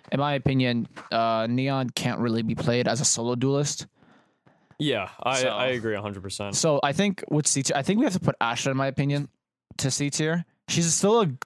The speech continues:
Speaker 1: viable agent, just she's very, very nerfed now.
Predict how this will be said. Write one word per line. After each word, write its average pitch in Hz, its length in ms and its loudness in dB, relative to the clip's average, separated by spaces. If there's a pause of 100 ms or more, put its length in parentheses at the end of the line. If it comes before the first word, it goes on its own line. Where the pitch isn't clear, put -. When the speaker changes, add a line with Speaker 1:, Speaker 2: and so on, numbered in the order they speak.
(280)
Speaker 1:
viable 151 520 4
agent, 143 500 0
just - 280 0
she's 135 360 2 (340)
very, 147 540 4
very 127 520 2
nerfed 120 600 0
now. 107 380 -6